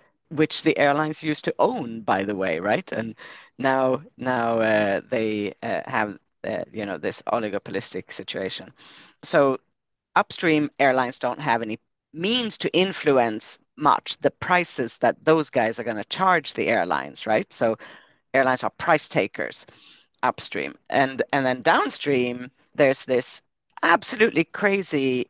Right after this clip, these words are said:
competitive environment, which, uh, also I don't think exists anywhere else, right? That people can actually go online and find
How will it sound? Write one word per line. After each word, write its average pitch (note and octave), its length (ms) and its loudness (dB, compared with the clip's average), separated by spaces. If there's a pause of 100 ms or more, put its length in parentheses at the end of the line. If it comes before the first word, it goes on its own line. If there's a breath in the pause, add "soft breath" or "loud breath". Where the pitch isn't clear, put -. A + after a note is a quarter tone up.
competitive D3+ 600 0
environment, A#2+ 760 0
which, B2 280 -2
uh, G#2+ 600 4
also A#2+ 560 0
I A#2 80 0
don't A2+ 160 -8
think A2 240 -8
exists G#2+ 460 -4
anywhere G2+ 460 2
else, C2+ 360 0
right? G#2+ 220 -2
That C3 300 0 (540 loud breath)
people B2 480 2 (240 loud breath)
can C3 320 0
actually B2+ 380 0
go A#2+ 260 0
online G2+ 600 -2
and B2 180 -12
find A2+ 400 0